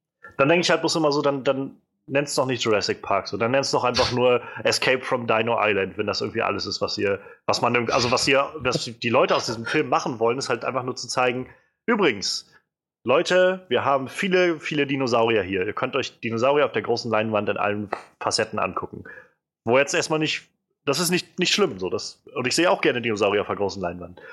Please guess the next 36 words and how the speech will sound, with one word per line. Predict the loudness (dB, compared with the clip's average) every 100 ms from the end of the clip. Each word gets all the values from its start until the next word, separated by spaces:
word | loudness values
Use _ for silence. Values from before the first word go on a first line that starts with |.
| -18 -2
Nur | 2
halt | 2 0
diese | -2 -2
Verbindung | -2 0 0 0 0
dann | 0
zu | -2 -4
ziehen | -4 -4
zu | -2 -2
Jurassic | 2 2 2 -6
Park, | -2 0 -2 -4 -16 -20 -20 _ _ _ -4
wo | 0
das | 2
halt | 0 -2
irgendwie | -2 -2 -4 -4
mal | 0 0
viel | 0 -2 2
mehr | 2 4
war | 4
als | 2 0
das, | -2 -4 -6 -18 _ -8
so, | -4 -2
das, | -2 -2
das | -2 -2
ist | -2 -4
das, | -2
was | -4
mich | -6 -10
so |
ein | -10
bisschen | -10
traurig | -4 0 0 -2
macht. | -8 -8 _ _ -20 -18 -18 -20 _ _
Und, | -4 -2 -4 -8 -2
äh, | 2 2 0 -4 _ _ _ -16
naja, | -14 -8 -2 0 2
also, | 0